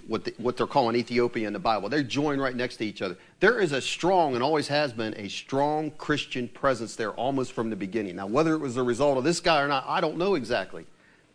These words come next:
But even to the point, we had Ethiopian Christians, strong Ethiopian Christian at my seminary that talked about that.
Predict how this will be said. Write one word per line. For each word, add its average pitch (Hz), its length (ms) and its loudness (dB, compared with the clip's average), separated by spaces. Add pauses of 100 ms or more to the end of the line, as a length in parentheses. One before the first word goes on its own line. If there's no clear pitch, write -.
(240)
But 165 140 8
even 214 220 6
to 185 40 6
the 156 80 2
point, 190 260 4
we 233 80 4
had 147 180 4
Ethiopian 156 600 2
Christians, 139 520 0
strong 175 400 2
Ethiopian 147 580 0
Christian 180 320 0
at 151 80 -2
my - 80 -4
seminary 170 640 -2
that 139 160 -2
talked 254 260 0
about 147 300 0
that. 104 220 -4